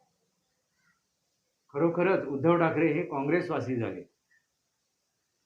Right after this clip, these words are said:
तुम्हाला जी कळकळ लागली आहे ना, तळमळ लागली आहे, ती तळमळ, कळकळ ही दोन हजार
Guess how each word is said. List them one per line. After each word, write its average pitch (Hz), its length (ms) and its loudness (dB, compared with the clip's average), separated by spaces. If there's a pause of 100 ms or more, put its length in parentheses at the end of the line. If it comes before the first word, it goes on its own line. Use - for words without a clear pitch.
(340)
तुम्हाला 143 220 -4
जी 156 120 -4
कळकळ 160 460 -2
लागली 147 260 -2
आहे 170 100 -2
ना, 160 60 -4
तळमळ 131 440 -2
लागली 117 320 -2
आहे, 95 200 -6 (960)
ती 165 160 -14
तळमळ, 139 420 0
कळकळ 127 500 -4 (1600)
ही 170 380 -4 (300)
दोन 175 180 -4
हजार 160 320 0